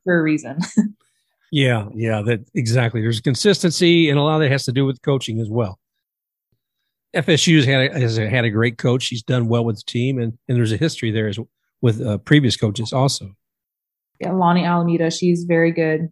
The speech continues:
Speaker 1: She, she's very calm, I've noticed, when she, they're, when they're playing, uh, in these big games, which is, I, I don't know how. They're always, all these softball coaches are always so calm, but I'd be so <laughs> nervous.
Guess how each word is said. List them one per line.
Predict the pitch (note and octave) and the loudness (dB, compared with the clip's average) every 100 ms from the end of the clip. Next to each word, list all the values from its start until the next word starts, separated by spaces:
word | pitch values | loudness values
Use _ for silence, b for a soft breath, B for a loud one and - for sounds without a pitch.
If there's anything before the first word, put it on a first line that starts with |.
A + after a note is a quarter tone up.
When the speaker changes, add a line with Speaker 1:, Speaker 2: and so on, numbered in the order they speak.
| - | -10
Speaker 1:
She, | - F#3 F3 F3 - | -2 2 2 0 -2
she's | F3+ | 0
very | E3+ G3+ | 2 2
calm, | C4 - D3+ C#3 B2+ D3+ _ _ - | 0 -4 -4 -4 -6 -12 _ _ -2
I've | E3+ D#3 | 0 2
noticed, | D#3 D3 D3 - | 2 0 -2 -4
when | D#3+ | -6
she, | D#3 | -4
they're, | E3 D#3 D3 | -2 -2 -2
when | D#3 | -4
they're | D3 | -4
playing, | - D#3+ D#3 D3+ D3 - | -4 -2 0 0 -4 -6
uh, | D3+ D3 C#3+ | -4 -2 -2
in | D#3 | -2
these | D#3 D#3 | -4 -4
big | D#3+ D3+ | -4 -2
games, | D3+ D3 D3+ D#3+ - | -2 -4 -6 -12 -10
which | F3 E3 | -6 -2
is, | E3 D#3 - - _ b b b D#3+ | 0 -2 -6 -14 _ b b b 0
I, | F3 | 0
I | E3+ F3 | 0 -2
don't | D#3+ | -2
know | D3 | -4
how. | D3 C3+ - | -6 -8 -2
They're | D#3+ | 0
always, | D#3 D#3+ D3+ | 4 2 2
all | E3 F3 | 2 4
these | D#3+ D#3+ | 2 0
softball | C#3+ D3 - | -2 -4 -4
coaches | C#3+ D3+ C#3+ | -6 -6 -4
are | C3+ | 0
always | C#3 C#3 | 0 -2
so | C#3+ | -4
calm, | C#3 C#3 C3 | -4 -2 -2
but | C3+ | 0
I'd | C#3+ D#3 | 0 0
be | D3+ | 0
so | - | -2
<laughs> | D#3 D#3+ F#3+ - - | 0 2 0 0 0
nervous. | G3 B2+ | 2 2